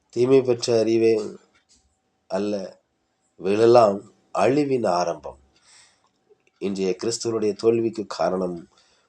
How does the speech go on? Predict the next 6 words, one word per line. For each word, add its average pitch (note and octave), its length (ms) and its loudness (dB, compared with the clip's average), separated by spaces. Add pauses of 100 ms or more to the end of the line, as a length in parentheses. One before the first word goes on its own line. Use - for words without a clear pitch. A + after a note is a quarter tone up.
(160)
பெரும்பாலான B2+ 500 4
ஊழியர்களுடைய B2+ 920 0
வளர்ச்சிக்கு A2 920 -4 (1120)
காரணம் F2+ 600 -8 (560)
தேவையற்ற B2 1000 0
அறிவுதான். E2 540 -4